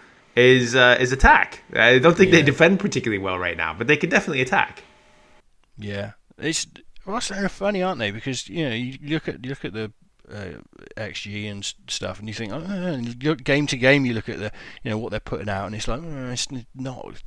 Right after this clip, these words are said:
Speaker 2: doesn't feel like it's get, coming together. And then, you know, they're, <laughs> they're top of their league. They've lost, like, a couple of <laughs> games all season.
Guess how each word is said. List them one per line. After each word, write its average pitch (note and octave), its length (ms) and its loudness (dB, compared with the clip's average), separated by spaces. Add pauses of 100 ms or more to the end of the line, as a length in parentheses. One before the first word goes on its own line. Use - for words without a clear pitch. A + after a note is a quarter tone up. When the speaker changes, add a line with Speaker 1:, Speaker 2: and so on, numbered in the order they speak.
(120)
Speaker 2:
doesn't C#3+ 300 -8
feel C3 160 -4
like A#2 120 -2
it's G#2+ 180 -10 (600)
get, A#2 260 -6
coming A#2 260 -6
together. G#2 440 -4 (500)
And C#3 100 -4
then, C#3+ 240 2
you D#3 140 -2
know, A#2+ 180 0
they're, C3 200 -4 (180)
<laughs> - 200 -4
they're C#3+ 100 0
top B2+ 220 -6
of A#2+ 40 -12
their A2+ 140 -6
league. A2+ 240 -4
They've A2 140 -6
lost, - 380 -8
like, G2 180 -12
a - 20 -18
couple B2+ 300 -2
of - 60 0
<laughs> - 80 2
games D3+ 260 0
all B2 300 -4
season. A#2+ 600 -2